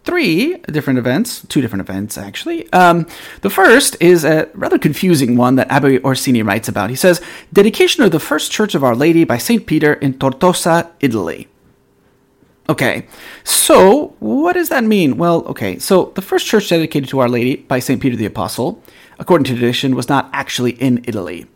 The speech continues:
but in the city of Tartus in Syria, a city known as Tortosa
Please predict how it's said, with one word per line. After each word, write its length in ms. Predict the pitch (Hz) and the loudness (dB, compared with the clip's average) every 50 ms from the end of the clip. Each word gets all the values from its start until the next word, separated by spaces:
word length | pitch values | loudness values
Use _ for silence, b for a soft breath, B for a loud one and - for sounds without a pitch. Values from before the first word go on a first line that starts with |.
| _ _ _ | _ _ _
but 140 | - 139 143 | -4 0 0
in 80 | 135 139 | 2 0
the 80 | 131 | 0
city 240 | - - 156 143 123 | -2 -2 -2 0 0
of 100 | 117 113 | 0 0
Tartus 520 | - - 165 - - 101 101 - - - _ | 0 0 0 0 0 -4 -6 -8 -10 -12 _
in 140 | - 143 131 | -6 -4 -4
Syria, 540 | - - - 123 110 95 92 78 85 - - _ B B B B B B B B B B - | -4 -6 -6 -6 -6 -6 -6 -8 -8 -10 -12 _ B B B B B B B B B B -2
a 60 | 156 | -2
city 260 | - - 185 165 151 | 2 2 4 4 4
known 220 | 147 143 135 139 135 | 4 4 4 4 4
as 340 | - 131 131 123 123 123 - | 2 2 0 0 -2 -4 -4
Tortosa 800 | - 139 120 117 - 175 160 160 - - 143 156 233 294 - | -4 -4 -2 0 2 2 2 2 2 2 0 0 0 -2 -4